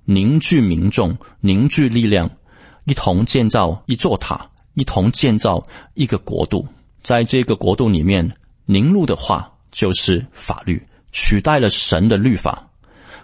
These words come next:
这一个国度不需要神就能够通天了。各位弟兄姐妹，世界上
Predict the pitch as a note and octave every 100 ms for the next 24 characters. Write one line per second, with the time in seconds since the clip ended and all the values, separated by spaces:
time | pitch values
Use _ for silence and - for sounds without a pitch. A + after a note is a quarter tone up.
0 | - - C#3+ B2+ G2+ G2+ E2+ A2+ E2 -
1 | _ _ - F#2 - - F3 F3 A2 -
2 | - - - _ - - C3+ F#2+ - -
3 | E2 F#2 F2+ - G2+ F2 - D#2+ E2+ -
4 | _ _ _ _ - G3+ G3 G3+ F#3 G#2
5 | B2 G#2 - - _ _ _ _ - -
6 | F3 F3 F3+ D#3+ C3+